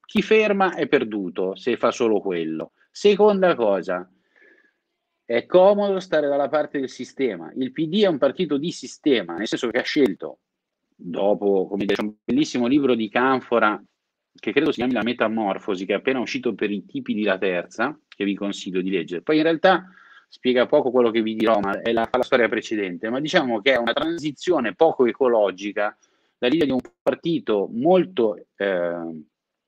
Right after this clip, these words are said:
non eversivo sul piano costituzionale, ma molto critico sul modello sociale, fino a proporne uno alternativo al capitalismo, diciamo così, che non è poca roba, eh, cioè, è un impegno bello grosso, a costruire un popolo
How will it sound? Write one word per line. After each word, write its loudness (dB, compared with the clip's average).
non 4
eversivo 2
sul -8
piano -2
costituzionale, -4
ma -2
molto 4
critico -6
sul -10
modello -2
sociale, 0
fino -8
a -8
proporne -6
uno -8
alternativo -6
al -4
capitalismo, -12
diciamo -12
così, -12
che -10
non -8
è -2
poca -8
roba, -6
eh, -2
cioè, -6
è -8
un -4
impegno -2
bello 0
grosso, 0
a -2
costruire 2
un 0
popolo 4